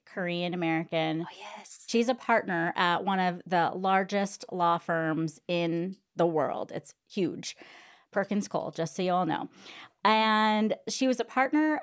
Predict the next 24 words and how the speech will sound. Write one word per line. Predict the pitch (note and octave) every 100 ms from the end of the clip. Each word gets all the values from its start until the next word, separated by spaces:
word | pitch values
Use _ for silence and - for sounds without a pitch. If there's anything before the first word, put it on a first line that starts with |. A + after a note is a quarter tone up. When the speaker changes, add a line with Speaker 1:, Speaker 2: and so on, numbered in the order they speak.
| -
Speaker 1:
at | - - A#3+
the |
law | B3+ G3+ F3+
firm, | - F#3+ F#3 F#3 F#3 -
and | F#3 G#3
one | A#3
of |
the | B3 A3+
other | G3+ G#3+
partners, | G3+ G3+ F#3 F3+ F3 F3 F#3 F3+ F3
they | G3+ G3 G3 G3 F#3+
teamed | B3 A3+ G3+
up | D#3+ -
on | F3+
a | F3
lot | D#3+ E3+
of |
their | D#3+
work | D#3+ D#3+ -
together. | E3+ - - A2+ A#2 - - - - - _
And | G3 F#3+ F#3 F3+ F3+ F3 -
he | - - D#4+
started | F#4+ F4 D#4 D4+
noticing | G3+ E3 D3+ E3+ - E3 D#3+ E3 E3